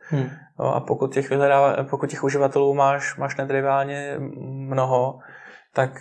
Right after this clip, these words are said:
Speaker 2: eh, ta technologická složitost může být celkem značná.
Speaker 1: Může tohleto do budoucna být takový velký diferenciátor Google od Facebooku?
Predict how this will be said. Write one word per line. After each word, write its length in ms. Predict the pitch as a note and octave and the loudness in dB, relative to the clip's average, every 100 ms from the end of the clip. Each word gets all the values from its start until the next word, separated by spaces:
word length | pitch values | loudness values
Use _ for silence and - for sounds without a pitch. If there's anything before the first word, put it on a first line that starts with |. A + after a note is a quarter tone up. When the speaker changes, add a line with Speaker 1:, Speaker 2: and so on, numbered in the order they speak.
| - - | -12 -4
Speaker 2:
eh, 440 | B2+ C3 B2+ C3 | -2 0 -2 -4
ta 180 | C3 C3 | -4 -4
technologická 560 | C3 C3+ C3+ C3+ C3+ | -2 -2 -2 0 -2
složitost 560 | C3+ C3+ C3+ C3+ - - | -4 -4 -4 -6 -8 -10
může 220 | C3+ C3+ | -6 -4
být 160 | C#3 C#3 | -4 -4
celkem 260 | C3+ D3 D3 | -6 -6 -4
značná. 460 | C#3+ - G#2+ G#2+ C3 | -4 -6 -10 -6 0
Speaker 1:
Může 320 | B2 C#3+ D#3+ | 6 8 8
tohleto 440 | D#3+ C#3+ C#3+ D#3+ | 8 6 6 6
do 120 | D3+ | 6
budoucna 480 | C3+ C3+ C3+ - C#3+ | 6 4 4 2 0
být 440 | C3+ C#3+ C#3 - - | 4 2 2 -8 -14
takový 440 | C3 - B2+ B2+ | -12 0 4 4
velký 560 | A#2+ B2 A#2 A#2 C3+ C3 | 2 2 0 0 0 2
diferenciátor 880 | A#2+ B2 B2 A#2+ B2+ A#2+ A#2+ C3 B2+ | 2 2 -2 0 0 0 2 2 2
Google 400 | B2 B2+ B2 A#2 | 4 4 4 2
od 100 | - | 0
Facebooku? 640 | C#3 B2 A#2+ - E3 D#3+ | 0 0 -2 -4 -4 -4